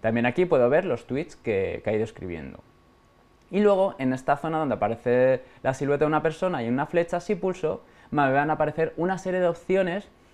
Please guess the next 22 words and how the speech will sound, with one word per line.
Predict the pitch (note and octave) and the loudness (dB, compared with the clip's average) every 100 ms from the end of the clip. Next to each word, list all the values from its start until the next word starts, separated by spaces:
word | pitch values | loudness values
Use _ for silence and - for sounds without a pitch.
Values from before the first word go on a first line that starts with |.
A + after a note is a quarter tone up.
| - _ | -20 _
que | F#3+ | 0
puedo | F3 D3 C#3 | 4 4 4
yo | C#3+ C#3+ | 4 4
realizar | D3 C3+ C3 | 2 2 0
con | D#3 | 0
esta | D3 F#2 | -2 -6
persona. | - - E2+ D2 - _ - _ | -10 -10 -10 -10 -18 _ -20 _
Por | B2 | 2
ejemplo, | A#2 A#2+ A2 C2+ - _ _ _ _ | 2 0 -2 -6 -12 _ _ _ _
puedo, | B2 B2 A#2 | 2 4 4
si | - G2 | -2 -6
pulso | G#2+ G#2+ A#2 | -6 -6 -4
sobre | B2+ A#2+ A#2+ | 0 0 -2
tuitear | B2+ B2+ C3 C#3+ | -2 0 2 4
a | C#3+ | 2
mock | E3 E3 | -2 -2
S | D#3+ F3+ F#3+ | -4 0 0
L, | G3+ A3+ | 0 0
lo | A2+ G#2+ | -2 0
que | |
haré | G#2 C#3+ F#3+ - | 2 4 2 2
es | D3+ G3 | 0 0